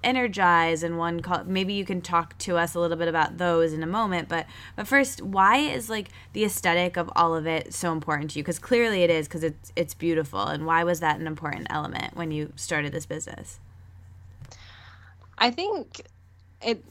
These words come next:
Speaker 2: a br-, a brand is definitely visual, and I wanted it to be attractive in a sense that somebody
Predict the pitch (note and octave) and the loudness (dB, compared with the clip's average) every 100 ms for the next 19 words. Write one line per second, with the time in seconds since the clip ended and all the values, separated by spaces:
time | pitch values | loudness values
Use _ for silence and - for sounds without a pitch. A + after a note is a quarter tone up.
0 | - - G3 G3+ - G#3 - F#3+ E3+ E3+ | -16 -14 -6 -2 2 0 2 0 0 -2
1 | G3+ A#3 A#3 - - - - F#3+ F#3 F#3 | -6 -6 -8 -10 -14 -16 -10 -6 -6 -8
2 | F3+ F#3 - G3 G3 G#3+ F3+ F#3+ F3+ E3 | -12 -14 -2 0 0 -4 -8 -8 -10 -8
3 | E3 E3+ F3+ F#3+ G#3 A3+ - F#3+ F#3 F3+ | -8 -8 -8 -6 -6 -6 -8 -10 -10 -10
4 | F3+ F#3 - - - - - - - G3 | -10 -10 -10 -16 -20 -20 -20 -20 -10 -6
5 | G3+ G3+ G#3 G3+ F#3 - - G#3 G3 F#3+ | -2 -2 -2 -2 -4 -4 -6 -6 -8 -6
6 | F#3 F3 F3 F3 F#3 - - - - - | -4 -4 -4 -6 -8 -14 -20 -20 -20 -20
7 | - - - - - - - G#3+ - F3 | -20 -20 -20 -20 -12 -8 -8 -8 0 0
8 | - - D#4 E4+ F#4 - - A3 G#3 G3+ | 0 -6 -6 -6 -6 -10 -8 -6 -6 -6
9 | G#3+ G3+ - - F3+ E3+ - G3 G3 F#3 | -6 -6 -6 -4 -2 -4 -6 -8 -6 -8
10 | F3 E3+ | -8 -10